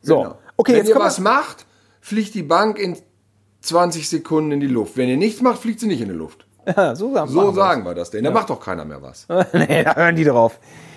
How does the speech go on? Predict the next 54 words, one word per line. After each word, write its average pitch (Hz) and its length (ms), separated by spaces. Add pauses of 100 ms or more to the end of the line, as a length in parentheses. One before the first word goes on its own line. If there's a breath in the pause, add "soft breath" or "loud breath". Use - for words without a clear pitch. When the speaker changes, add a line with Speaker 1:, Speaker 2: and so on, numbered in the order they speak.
(300 loud breath)
Speaker 1:
Ja, 117 80
ja, 131 300
okay. 120 380
Also 147 200
ich 147 140
meine, 196 260
sie 175 120
sind, 190 280
es 190 160
ist 285 140
ein 254 60
bisschen 202 260
Schockstarre 101 580
da. 120 220
Die 175 100
Polizei 226 480
ist 170 120
auf 147 120
dem 117 120
Weg, 131 200
aber 117 120
das - 200
Rathaus 127 320
ist 123 140
auch 110 100
verdammt 123 380
zentral. 107 460 (320 loud breath)
Scheiße, 120 300
die 113 80
Polizei 113 400
ist 113 140
direkt 117 280
schräg 117 220
gegenüber 120 320
in 110 60
der 113 60
Berliner 110 360
Straße. - 340
Ne? - 80
<gasps> - 1800
Das - 240
ist - 100
natürlich 220 320
schlecht. - 420 (680)
Speaker 2:
Okay, 101 260
dann 104 120
müssen 123 160
wir 127 60
das 107 140
Ganze 117 240
nochmal 107 220
von 87 160
vorne 80 280
überlegen. 73 300